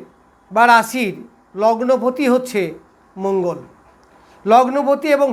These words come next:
ষষ্ঠপতি মঙ্গল। মঙ্গল আপনারা জানেন অগ্নিতত্ত্বের গ্রহ। তাহলে এই মঙ্গল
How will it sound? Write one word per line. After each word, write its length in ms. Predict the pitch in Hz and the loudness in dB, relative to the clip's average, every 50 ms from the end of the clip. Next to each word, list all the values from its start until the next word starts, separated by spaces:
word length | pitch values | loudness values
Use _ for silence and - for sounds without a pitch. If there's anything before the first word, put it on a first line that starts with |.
| - - | -2 -2
ষষ্ঠপতি 640 | 254 277 254 262 - - 285 285 285 277 202 277 | -2 -2 -2 -4 -6 -6 -4 -4 -4 -4 -2 -4
মঙ্গল। 380 | 262 233 214 208 196 170 170 156 - - - _ _ _ _ _ _ _ _ _ _ | -2 -2 -2 -2 -2 -4 -6 -6 -8 -12 -20 _ _ _ _ _ _ _ _ _ _
মঙ্গল 400 | 185 202 233 262 269 269 285 285 285 | -2 2 2 2 4 2 4 4 4
আপনারা 340 | 277 254 220 277 277 277 269 190 226 | 4 4 2 2 2 2 2 2 2
জানেন 280 | 233 240 247 247 202 170 165 165 - - _ _ _ _ | 2 2 2 2 0 -2 -4 -10 -14 -20 _ _ _ _
অগ্নিতত্ত্বের 920 | 220 247 262 254 226 233 262 277 269 254 - 240 220 - - - 254 247 220 170 | 2 2 2 2 0 -4 -4 -4 -4 -2 -4 -4 -4 -6 -4 -4 -2 -2 -2 -4
গ্রহ। 200 | 190 202 170 147 170 143 - - - _ _ _ _ _ _ _ _ _ _ _ _ _ _ _ _ - | -4 -4 -4 -6 -8 -10 -14 -18 -20 _ _ _ _ _ _ _ _ _ _ _ _ _ _ _ _ 0
তাহলে 180 | 247 277 285 262 247 247 | 0 2 4 4 6 6
এই 120 | 277 294 285 | 6 4 2
মঙ্গল 520 | 262 254 269 277 285 294 294 294 262 214 | 0 0 2 2 2 2 4 4 4 4